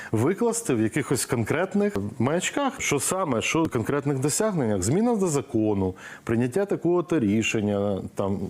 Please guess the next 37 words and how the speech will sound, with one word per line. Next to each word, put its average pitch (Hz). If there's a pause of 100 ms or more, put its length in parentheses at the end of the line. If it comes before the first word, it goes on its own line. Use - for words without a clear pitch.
(160)
о-, 139
от 175
такі 220
от 156
мають 110
бути 95 (220)
речі. 92
А 107
зараз 170
це -
досить 165
розмито. 139
Тому 143
нашій 190
дипломатії 185
треба 175
зараз 170 (340)
негайно 170
попрацювати 135
над 127
виясненням 175
цього 190
переліку. 226 (540)
А 131
нашій 175
владі, 180 (640)
ну, 156 (540)
подумати, 175
що 160
це 180
не 170
просто 180
так 220
говориться, 101
що 113
можна 123
так, 139